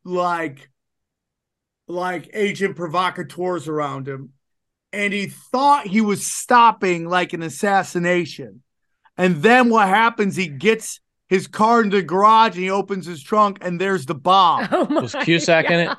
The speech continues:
Speaker 2: God.
Speaker 3: J-, Joan
Speaker 1: It
Speaker 3: Cusack
Speaker 1: might,
Speaker 3: and
Speaker 1: it
Speaker 3: Tim,
Speaker 1: might
Speaker 3: Tim
Speaker 1: be that.
Speaker 3: Robbins. Tim
Speaker 1: But it
Speaker 3: Robbins.
Speaker 1: really affected me. I go, "Oh, man." Again,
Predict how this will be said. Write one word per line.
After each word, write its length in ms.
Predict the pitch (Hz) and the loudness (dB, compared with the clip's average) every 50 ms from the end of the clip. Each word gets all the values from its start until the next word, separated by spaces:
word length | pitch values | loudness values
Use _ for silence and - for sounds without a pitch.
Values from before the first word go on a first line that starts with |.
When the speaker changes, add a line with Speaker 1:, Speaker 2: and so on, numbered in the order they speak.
| - - | -12 -18
Speaker 2:
God. 140 | - - - | -18 -18 -18
Speaker 3:
J-, 80 | 113 - - - - _ _ _ _ - | -18 -20 -20 -20 -20 _ _ _ _ -4
Joan 260 | 107 143 151 151 143 | 0 0 0 0 0
Speaker 1:
It 80 | 185 | 0
Speaker 3:
Cusack 360 | 170 185 196 185 - 143 - - | -2 -2 2 2 2 0 0 -2
Speaker 1:
might, 100 | - - _ _ _ _ _ - | -8 -20 _ _ _ _ _ -10
Speaker 3:
and 160 | - 113 113 | -10 -8 -6
Speaker 1:
it 40 | 175 | -2
Speaker 3:
Tim, 100 | 180 143 | 0 2
Speaker 1:
might 180 | - 214 214 - | 2 2 0 0
Speaker 3:
Tim 160 | 165 156 151 | -2 -2 2
Speaker 1:
be 20 | 147 | 2
that. 40 | |
Speaker 3:
Robbins. 420 | 147 147 147 143 147 143 143 - _ 180 _ _ _ _ - | 2 2 2 2 0 -4 -10 -14 _ -20 _ _ _ _ -10
Tim 140 | 147 131 123 | -8 -4 0
Speaker 1:
But 220 | 123 127 202 196 | 0 2 2 2
it 60 | 208 185 | 0 -2
Speaker 3:
Robbins. 200 | 170 170 180 214 | -4 -8 -2 0
Speaker 1:
really 420 | 247 285 302 330 320 320 330 320 | 2 2 2 0 0 -2 -4 -4
affected 560 | 302 311 - - 277 269 277 262 - 247 220 | -4 -6 -4 -4 -2 -2 -2 -4 -6 -8 -6
me. 140 | 202 208 196 | -4 -4 -4
I 100 | 185 180 | -6 -6
go, 280 | 160 180 175 175 - _ - | -6 -8 -10 -10 -12 _ -14
"Oh, 300 | 208 214 226 233 226 202 | -12 -10 -8 -8 -8 -8
man." 440 | 180 185 180 170 165 170 160 151 _ _ _ _ - | -8 -12 -12 -12 -14 -16 -16 -18 _ _ _ _ -12
Again, 600 | 175 175 151 233 254 262 240 220 208 196 196 | -12 -8 -4 -4 -2 -2 -2 -4 -4 -8 -14